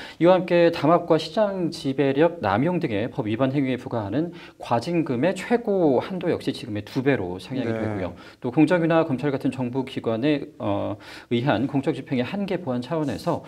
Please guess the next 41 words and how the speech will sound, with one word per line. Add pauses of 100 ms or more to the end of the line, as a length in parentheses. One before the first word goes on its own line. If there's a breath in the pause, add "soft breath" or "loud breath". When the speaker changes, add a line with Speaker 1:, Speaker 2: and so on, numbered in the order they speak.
(100)
Speaker 2:
네.
Speaker 1:
기업
불공정행위
피해자가
직접
법원에
위법행위
중지를
요청할
수
있는 (200 loud breath)
사인의
금지
청구
제도도
도입이
됩니다. (140)
Speaker 2:
네.
Speaker 1:
공정거래법
집행의
경쟁 (120)
원리를
도입한다는
취지로
Speaker 2:
네.
Speaker 1:
이
집행
권한을
검찰과
법원
등으로
분산을
하고
또
집행
수단을
다원화한다는
게
당정의
오늘
말,